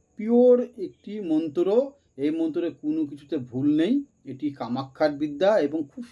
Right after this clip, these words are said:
সুন্দরভাবে লেখা আছে। আপনাদেরকে গুছিয়ে গুছিয়ে বলবো, আপনারা মনোযোগ দিয়ে শুনবেন মন্ত্রটা। প্রথমে মন্ত্র বলবো, আপনারা শুনে নেবেন, তারপর আমি স্ক্রিনশট তুলে আপনাদেরকে আমি দিব।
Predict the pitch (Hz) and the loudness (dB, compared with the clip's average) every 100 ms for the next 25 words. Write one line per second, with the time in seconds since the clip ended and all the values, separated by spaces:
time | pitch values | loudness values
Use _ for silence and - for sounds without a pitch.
0 | - 220 254 254 254 254 254 220 202 214 | -2 2 4 4 4 6 6 6 2 4
1 | 262 339 - _ _ _ 143 156 180 190 | 4 4 -4 _ _ _ -4 0 2 2
2 | 190 202 170 170 165 160 143 151 160 175 | 2 -2 0 -4 -2 -4 -6 -8 -10 -8
3 | 190 175 185 202 294 - - 127 151 147 | -6 -2 0 2 0 0 -14 -6 -2 0
4 | 147 143 143 139 135 247 - 160 151 120 | 2 2 0 -4 -6 -6 -6 -6 -4 -4
5 | 113 143 160 143 120 104 _ _ _ _ | 0 0 0 -4 -6 -14 _ _ _ _
6 | 175 185 208 185 180 190 196 196 202 208 | -10 -6 -4 -2 -4 -2 -2 -2 0 2
7 | 196 - 175 - 175 185 196 202 240 202 | 0 0 -6 -6 -6 -4 -4 -2 -2 -2
8 | 170 175 180 175 - _ 175 160 - 175 | -2 -4 -6 -8 -12 _ -12 -8 -6 -6
9 | - 185 208 294 - _ _ _ _ _ | -8 -2 0 0 -4 _ _ _ _ _
10 | _ _ 127 156 160 160 170 175 135 143 | _ _ -8 -2 -2 -2 -2 -2 -2 0